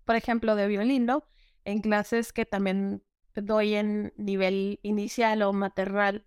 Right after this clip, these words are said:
prekinder y kinder, pues es también, ah, hacer la estructura para que los niños se, pues no se concentren porque,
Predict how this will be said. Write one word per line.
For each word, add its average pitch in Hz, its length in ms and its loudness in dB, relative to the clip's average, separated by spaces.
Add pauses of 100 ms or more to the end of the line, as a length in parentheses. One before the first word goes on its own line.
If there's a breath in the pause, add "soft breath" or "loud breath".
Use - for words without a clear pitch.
(100)
prekinder 208 580 -2
y 208 80 -2
kinder, 262 600 0 (360)
pues 214 200 0
es 208 200 -4
también, 262 600 0 (500)
ah, 185 380 0
hacer 208 240 0
la 226 100 2
estructura 262 840 0
para 214 440 2
que 202 220 -4
los 196 240 0
niños 208 680 -2 (880)
se, 208 880 -2 (180)
pues 262 140 2
no 277 120 0
se 403 120 -4
concentren 311 540 0
porque, 226 580 -4